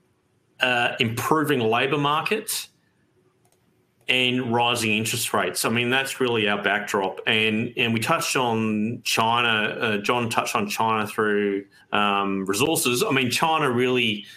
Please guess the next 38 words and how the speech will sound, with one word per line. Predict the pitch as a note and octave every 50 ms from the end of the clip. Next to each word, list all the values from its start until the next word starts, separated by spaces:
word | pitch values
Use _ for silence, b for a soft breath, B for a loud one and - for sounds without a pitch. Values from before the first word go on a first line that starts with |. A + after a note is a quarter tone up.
| B B B B B _
led | G#2 A2+ A#2 A#2 A2+ -
the | - A#2 A2 A2
economic | A2 - B2 A#2 A2+ G#2+ G2+
growth | G#2 G#2+ G#2 G#2 G#2 G#2 -
recovery. | G#2 - - G2+ G2+ G2+ G#2+ G#2+ G#2 G2+ G2+
They | G#2 A2
were | A2+ A2 G#2+
quite | G2+ - A2 G2+ G2 G2
early | G2 G2+ G#2 G#2 G#2 G2+
post-covid. | - G#2 F#2+ - - - - A2 A#2+ B2+ - - - b b b b b b _ -
Um, | A2+ A2+ A2+ A2+ A#2 A#2 A#2 - _ _ _ _ _ _ _ _ _ _ _ _ _ _
what | - - - -
we've | E3+ -
seen | - - E3 D3
in |
the | C3+ B2
last | A#2+ A#2+ A#2+ A#2+ A#2 A#2 A2+ - - A#2
month | A2 A2 A#2 A#2 A2+ A2+ - -
is | - B2 A2+ G#2 A2
a, | A2 G#2 G#2 G#2 - - _ _ _
a | - G#2
big | - - - B2 A2+
shift | A#2+ - - A#2+ A2+ A#2 -
in | G#2+ G2+
policy | - A2+ A2+ B2 B2 - D3 C#3+
in | C3
China. | C3 - C#3 C#3+ D3+ D3+
So | D3 - C3
that | C3 D#3 D#3 -
is | B2 A2+
very | - - B2+ B2+ A#2
important | A2 G#2+ - C3 C3 B2+ B2+ A2+
as | G#2 -
well, | B2+ C3 D3+ E3+ E3 -
what | A#2 B2+ - - - -
China | - - B2+ B2+ C3 C3+ C3+
does. | D#3 - A3 G3+ G3+ - - B B B B B B B B B _ _
Um, | - A2 A2+ A2+ A2+ A2+ B2 A#2+